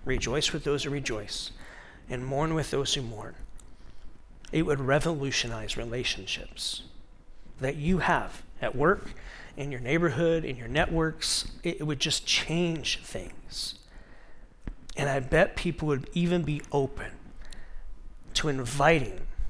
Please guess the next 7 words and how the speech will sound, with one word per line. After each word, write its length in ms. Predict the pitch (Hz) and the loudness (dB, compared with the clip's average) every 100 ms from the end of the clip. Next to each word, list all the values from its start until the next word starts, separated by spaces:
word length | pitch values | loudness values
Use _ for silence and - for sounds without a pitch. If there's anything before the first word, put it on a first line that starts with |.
| - - - - - - | 2 0 0 0 0 0
them 420 | 120 - 170 156 135 - - - | 4 4 6 2 0 -4 -6 -8
closer 580 | - - 160 - - 92 - - - - - - - | -4 4 4 6 2 -2 -10 -16 -18 -18 -20 -20 -8
to 100 | - | -6
the 100 | 127 | -4
Jesus 520 | - 123 123 135 - | -2 -2 0 0 0
you 60 | 113 | -2
follow. 400 | - 92 87 | -2 -4 -4